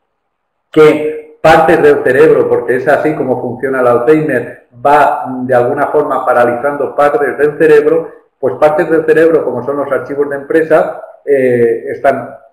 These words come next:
olvidados, reseteados, eh, paralizados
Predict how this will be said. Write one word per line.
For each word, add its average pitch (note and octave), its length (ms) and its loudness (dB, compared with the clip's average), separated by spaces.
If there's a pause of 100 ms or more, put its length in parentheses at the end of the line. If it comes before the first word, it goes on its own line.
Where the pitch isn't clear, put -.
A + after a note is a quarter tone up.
(240)
olvidados, C#3 760 2 (340)
reseteados, C3 1040 -2 (340)
eh, B2 640 0
paralizados D#3+ 880 0